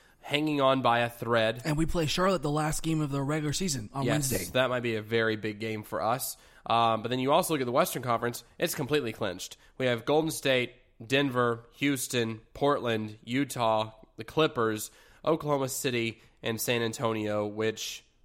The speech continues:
Speaker 1: none of those come as a surprise to me. Um, I think that we've had those teams <laughs> in the playoffs the past few years anyway. So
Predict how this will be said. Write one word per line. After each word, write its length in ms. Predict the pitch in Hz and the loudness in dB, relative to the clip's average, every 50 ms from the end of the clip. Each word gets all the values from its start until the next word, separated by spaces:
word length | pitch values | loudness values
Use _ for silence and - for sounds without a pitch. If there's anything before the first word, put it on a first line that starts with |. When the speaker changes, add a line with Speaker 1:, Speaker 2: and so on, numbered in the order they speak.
| _ _ _ _ _ _ _ - | _ _ _ _ _ _ _ -2
Speaker 1:
none 200 | 120 135 156 165 | 2 4 4 6
of 60 | 160 | 6
those 200 | 151 139 127 - | 4 2 2 -2
come 220 | - - 127 120 | -4 -2 -2 0
as 120 | 117 107 104 | 0 -2 -4
a 60 | 104 | -6
surprise 540 | 101 - 107 - - 110 104 104 107 - - | -10 -10 -8 -4 -2 -2 0 -2 -4 -6 -8
to 80 | - 117 | -6 -6
me. 380 | 110 117 123 139 151 151 123 - - - _ _ _ - | -4 -2 0 0 -2 -2 -4 -8 -20 -20 _ _ _ -2
Um, 320 | 107 110 110 110 107 107 | 0 2 2 2 0 0
I 80 | 110 110 | -2 -4
think 220 | - 143 143 123 | -4 -4 -6 -6
that 80 | 120 107 | -6 -6
we've 120 | 117 117 | -6 -4
had 220 | 123 117 120 123 117 | -2 -2 -2 0 -2
those 220 | 113 107 107 - | -2 -4 -4 -6
teams 440 | - - 123 113 110 107 110 - - - - | -8 -6 -6 -4 -4 -6 -6 -8 -10 -12 -18
<laughs> 120 | _ - | _ -14
in 140 | - - 127 | -10 -10 -10
the 60 | 113 | -8
playoffs 540 | 110 - 120 117 113 113 104 107 - - - | -6 -4 -4 -2 0 0 -2 -2 -2 -6 -8
the 60 | - | -6
past 260 | - 117 107 107 - | -4 -4 -4 -6 -6
few 100 | - 110 | -10 -12
years 220 | 107 107 107 107 101 | -10 -8 -8 -8 -8
anyway. 460 | 107 107 104 104 107 107 101 113 120 | -8 -6 -6 -6 -6 -4 -6 -6 -6
So 340 | 120 - - 107 98 110 | -8 -6 -6 -6 -6 -6